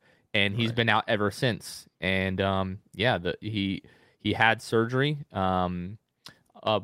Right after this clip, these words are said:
Speaker 1: on the first, so I believe that was yesterday they announced that. And, uh, yeah, he's out indefinitely. He's probably gonna be out the entire season if I had to guess.
Speaker 2: Right.
Speaker 1: It's a big blow for Denver, again,
Speaker 2: Mm-hmm.
Speaker 1: playing without Jamal Murray. And, uh,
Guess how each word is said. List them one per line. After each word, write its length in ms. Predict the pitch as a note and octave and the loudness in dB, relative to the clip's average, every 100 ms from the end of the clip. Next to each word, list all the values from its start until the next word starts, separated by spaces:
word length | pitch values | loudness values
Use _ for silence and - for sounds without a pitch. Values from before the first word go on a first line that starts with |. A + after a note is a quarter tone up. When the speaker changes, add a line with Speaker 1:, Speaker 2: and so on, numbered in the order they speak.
| - | -2
Speaker 1:
on 240 | G2 G#2 | 0 0
the 160 | G2 F2+ | 0 -2
first, 440 | - A2+ B2 - | -2 0 0 -2
so 160 | - G2 | -2 2
I 120 | F2 | 2
believe 220 | G2 A2+ | 0 0
that 140 | G#2 - | 2 0
was 160 | G#2 | -4
yesterday 560 | G2 G#2+ - - F2 F2 | 0 0 0 -2 0 2
they 140 | F#2 | 2
announced 420 | F2+ F2+ F2 F2+ - | 0 0 -2 -2 0
that. 280 | F2+ A2+ _ _ _ _ - | 0 0 _ _ _ _ -4
And, 340 | G#2 G2+ G2 G2 | 0 2 0 0
uh, 120 | F#2+ F#2+ | 2 2
yeah, 240 | A2 C3+ | 2 0
he's 540 | - - G#2+ A2+ - - - | -2 -6 -4 -4 -6 -12 -2
out 220 | A2 - | 0 0
indefinitely. 540 | G2+ F#2+ A#2+ - F#2+ | -4 2 2 2 -6
He's 80 | F#2+ | -2
probably 260 | - A2 G#2 | 2 2 2
gonna 200 | G2 F#2+ | -2 0
be 180 | G#2 | 2
out 140 | G2 - | 2 2
the 120 | G#2 | -4
entire 340 | F#2 - F#2+ | -6 0 0
season 320 | F2 - G#2+ G2+ | 0 -2 -2 -2
if 100 | E2 | -2
I 80 | |
had 220 | E2 F#2 F2 | 0 -2 -2
to 80 | |
guess. 500 | F2+ F#2+ G2 - - - _ _ _ _ | -2 0 0 -4 -18 -20 _ _ _ _
Speaker 2:
Right. 280 | G2 D#2+ E2 | -6 -2 -2
Speaker 1:
It's 160 | G2+ | 0
a 60 | G#2+ | -2
big 320 | A2 A#2+ A#2+ | 2 2 2
blow 220 | A#2+ A#2+ | 4 4
for 180 | A2+ A2 | 4 0
Denver, 560 | G2 A2 B2 C#3 C#3+ C#3+ | 2 2 4 2 2 -2
again, 300 | F2+ F#2 A2 | -4 0 -2
Speaker 2:
Mm-hmm. 100 | G#2 | 0
Speaker 1:
playing 200 | G#2 G#2 | 0 2
without 280 | G2+ G#2+ G2+ | 2 2 2
Jamal 340 | G#2 G#2 G2+ | 0 2 2
Murray. 420 | G2 G2+ A2 B2+ B2+ _ _ _ _ - | 4 2 2 -2 -6 _ _ _ _ -4
And, 340 | F#2+ F#2+ F2+ | -2 0 2
uh, 260 | F2+ F2 | 2 2